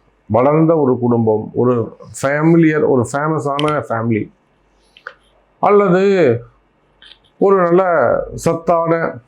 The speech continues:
கொஞ்சம் வளர்ச்சி அடைந்த ஒரு ஃபேமிலி, அழகான குடும்பம்.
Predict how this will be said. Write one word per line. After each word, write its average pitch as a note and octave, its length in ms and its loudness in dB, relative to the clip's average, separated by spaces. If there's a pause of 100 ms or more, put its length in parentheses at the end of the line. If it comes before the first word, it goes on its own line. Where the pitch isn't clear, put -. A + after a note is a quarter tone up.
(460)
கொஞ்சம் G3 760 2 (320)
வளர்ச்சி D#3 460 2
அடைந்த C#3+ 580 0 (200)
ஒரு C3+ 240 4
ஃபேமிலி, A#2+ 500 0 (480)
அழகான C#3 500 0
குடும்பம். A#2+ 440 0